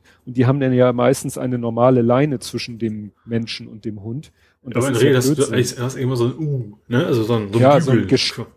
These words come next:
Speaker 1: so ein Bügel. Und das sieht man
Speaker 2: Ja.
Speaker 1: hier auf dem Bild auch. Und ich konnte dann gleich wieder mit, äh,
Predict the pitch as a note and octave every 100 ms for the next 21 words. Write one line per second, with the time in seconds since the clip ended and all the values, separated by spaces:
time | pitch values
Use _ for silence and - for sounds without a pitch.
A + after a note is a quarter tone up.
0 | - A#2+ C3 B2+ G2+ D#3 C#3+ A#2 A#2 A2+
1 | - C#3 A#2+ G#2 A2+ A2 - G#2+ G#2 G#2+
2 | G#2 A#2+ - - - - D#3 F3 - E3
3 | E3 D3 B2+ B2+ C#3+ F3+ - C#3+ C#3 C3+
4 | B2+ B2 A#2+ - C3+ A#2+ A2+ A2 A2